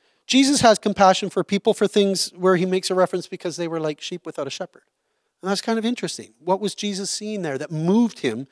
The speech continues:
into action? We read that in Matthew nine thirty-six. And there were times where Jesus was tired. He needed a break from his ministry. And yet people kept coming. It was very overwhelming because they would bring their needs and,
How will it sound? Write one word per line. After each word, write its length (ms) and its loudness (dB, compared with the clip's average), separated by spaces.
into 260 0
action? 340 4
We 120 0
read 280 4
that 300 2
in 280 -4
Matthew 320 0
nine 220 0
thirty-six. 720 -8
And 120 2
there 80 4
were 100 4
times 340 2
where 60 -2
Jesus 420 -4
was 100 -4
tired. 420 -2
He 100 -2
needed 300 4
a 40 0
break 380 0
from 220 -2
his 240 -8
ministry. 500 -8
And 160 0
yet 260 0
people 240 -6
kept 320 0
coming. 360 0
It 40 -8
was 80 -2
very 240 2
overwhelming 640 4
because 260 -4
they 100 2
would 160 -2
bring 220 2
their 120 4
needs 420 2
and, 200 -2